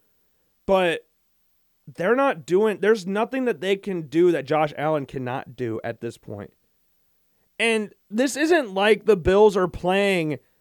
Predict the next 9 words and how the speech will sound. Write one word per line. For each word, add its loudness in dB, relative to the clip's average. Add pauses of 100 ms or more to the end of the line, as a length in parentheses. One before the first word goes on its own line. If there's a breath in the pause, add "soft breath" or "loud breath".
(160)
some 0
scrub-ass 2
teams. -4 (500)
They're 4
not 4
playing 2
these -4
teams 0
that 2